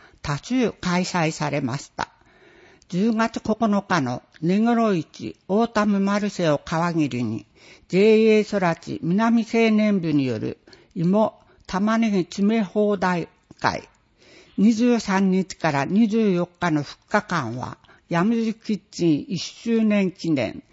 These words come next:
テイクアウト市などが開催されました。新型コロナウイルスが収束に向かいつつある中、少しずつではありますが、町の元気が戻ってきました。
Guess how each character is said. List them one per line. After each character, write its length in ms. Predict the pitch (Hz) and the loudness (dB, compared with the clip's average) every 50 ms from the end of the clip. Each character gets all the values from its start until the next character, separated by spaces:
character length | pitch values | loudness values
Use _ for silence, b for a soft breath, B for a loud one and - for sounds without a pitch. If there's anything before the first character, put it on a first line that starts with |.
| b b b b b - | b b b b b -2
テ 160 | - 233 233 | 2 4 4
イ 80 | 226 226 | 4 4
ク 180 | - 214 214 - - | 2 -2 -4 -2 -2
ア 160 | 202 208 214 | -2 0 0
ウ 60 | 214 | -2
ト 180 | - - 208 190 | 0 0 0 2
市 240 | 175 160 - 196 | 0 0 -2 0
な 160 | 190 170 165 160 | 0 0 0 0
ど 100 | 156 143 | -2 0
が 200 | - 185 190 - - | 0 0 0 -2 -4
開 220 | - 160 175 170 170 | -6 -4 -2 -2 -2
催 280 | 160 - 165 151 151 | -2 0 0 0 -2
さ 180 | 151 - 147 127 | -2 -4 -4 -2
れ 120 | 139 139 | -2 -2
ま 180 | 110 90 110 147 | -2 -2 -4 -6
し 100 | - - | -6 -10
た。 180 | _ - - - - _ _ _ _ _ _ _ _ _ _ _ _ _ B B B B B B B B B B | _ -12 -12 -12 -12 _ _ _ _ _ _ _ _ _ _ _ _ _ B B B B B B B B B B
新 340 | - - - 226 233 233 226 | -10 -2 2 4 4 4 4
型 320 | 220 226 226 - 202 - | 2 0 -2 -2 -2 -4
コ 180 | - - - 226 | -2 -2 -2 0
ロ 140 | 226 240 | 0 2
ナ 220 | 240 220 220 220 220 | 2 2 2 2 2
ウ 40 | 220 | 2
イ 80 | 220 | 2
ル 120 | 202 208 196 | 0 0 -2
ス 140 | - - | -2 -4
が 220 | 131 123 131 143 - - | -4 -2 -2 -4 -6 -8
収 280 | - - 220 233 220 | -6 -2 -2 0 0
束 280 | - 233 220 - 240 214 | 0 -2 -2 -2 0 0
に 100 | 214 208 | 2 2
向 160 | 196 190 185 | 2 2 0
か 240 | - - 226 226 233 | 0 0 2 2 2
い 80 | 220 | 2
つ 140 | - - - | 0 -4 -8
つ 120 | - - 196 | -4 -2 0
あ 140 | 160 143 | 0 0
る 140 | 156 - 139 | -2 -2 -4
中、 340 | 131 127 - - - 82 - - b b b b b - - - | -4 -4 -6 -6 -8 -8 -8 -10 b b b b b -20 -4 2
少 80 | 240 240 | 2 2
し 180 | - - 240 | 2 2 -2
ず 100 | 214 247 | -4 -4
つ 160 | 240 - 220 185 | -4 -4 -4 -2
で 120 | 180 175 | 0 0
は 160 | 165 165 151 | 0 0 0
あ 40 | 139 | 0
り 120 | 135 151 | 0 0
ま 160 | 147 139 139 175 | 0 0 -2 -2
す 160 | - - - | -4 -8 -6
が、 220 | - 113 98 - _ B B B B B B B | -6 -6 -6 -8 _ B B B B B B B
町 320 | 143 143 156 - - 220 | -2 -2 -2 0 0 2
の 140 | 240 233 233 | 2 4 4
元 260 | 214 190 226 233 226 | 2 2 2 2 2
気 160 | - - - | 0 -2 -2
が 160 | 170 147 139 135 | -2 0 0 0
戻 280 | 139 156 175 190 220 | -2 -2 0 0 0
っ 20 | 226 | -2
て 180 | - - 196 | -2 -4 -6
き 140 | 185 - 156 | -4 -4 -4
ま 180 | 127 113 139 151 | -4 -2 -4 -6
し 80 | - _ _ | -8 _ _
た。 160 | - - - | -12 -12 -12